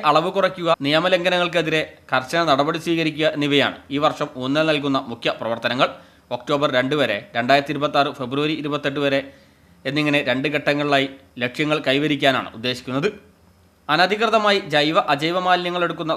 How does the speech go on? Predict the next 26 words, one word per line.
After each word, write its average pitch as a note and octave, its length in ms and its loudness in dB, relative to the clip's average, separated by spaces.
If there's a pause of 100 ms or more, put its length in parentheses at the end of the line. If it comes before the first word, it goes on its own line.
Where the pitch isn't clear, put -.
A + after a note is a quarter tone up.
സ്വകാര്യ D3 380 2
ഏജൻസികളെ D#3 440 -2 (160)
ശുചിത്വ C3+ 320 -4
മിഷൻ D3 220 -6 (180)
നിരീക്ഷിക്കും. A#2+ 420 -8 (480)
ശാസ്ത്രീയ E3 480 2
സംവിധാനങ്ങളില്ലാത്ത F#3 800 2 (100)
ഏജൻസികളെ D#3+ 420 -2 (140)
തടയുകയും C#3 440 0 (200)
നിയമ C#3 220 0
നടപടികൾ D#3 520 0
സ്വീകരിക്കുകയും C#3 560 -4
വേണം. C3+ 180 0 (520)
റെയിൽവേ C#3+ 400 2
ഭൂമിയുടെയും D#3+ 520 -2 (100)
പാളങ്ങളിലെയും D3+ 640 2 (120)
മാലിന്യം C#3+ 360 2 (280)
അവർ C#3 120 2 (120)
നീക്കം C3 300 -4
ചെയ്യാത്ത D3+ 340 0
പക്ഷം G#2 220 -4 (300)
തദ്ദേശ C#3 300 0
സ്ഥാപനങ്ങൾ D3+ 500 0
നീക്കം C#3+ 280 -2
ചെയ്ത് C#3+ 180 -2 (140)
ചെലവായ C3+ 320 2